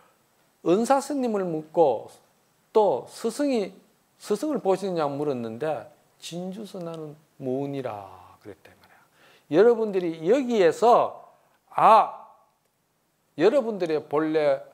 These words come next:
면목, 본래 본성, 여러분들의 본래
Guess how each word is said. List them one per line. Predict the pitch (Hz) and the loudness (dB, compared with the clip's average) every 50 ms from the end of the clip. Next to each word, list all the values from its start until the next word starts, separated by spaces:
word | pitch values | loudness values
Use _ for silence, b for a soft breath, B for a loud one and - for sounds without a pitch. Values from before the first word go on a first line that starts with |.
| _ _ _ _ | _ _ _ _
면목, | - 131 127 127 131 131 131 135 131 123 123 127 - - _ _ _ - | -6 -4 -4 -4 -4 -4 -2 -2 -2 -2 -2 -6 -16 -20 _ _ _ -4
본래 | 147 180 214 214 208 202 196 185 175 - - - | -2 -2 0 0 2 4 4 4 4 2 -4 -4
본성, | 151 156 180 185 180 180 190 190 185 190 - - _ _ _ - | -2 -2 -2 -2 -4 -4 -4 -6 -6 -6 -14 -20 _ _ _ -2
여러분들의 | 156 175 220 247 247 233 208 214 196 175 180 170 170 156 - - | 2 4 4 4 4 2 -2 -4 -6 -6 -4 -2 -4 -4 -4 -2
본래 | 165 185 220 233 233 240 233 233 226 - - | 0 0 2 4 4 6 6 4 2 -2 -10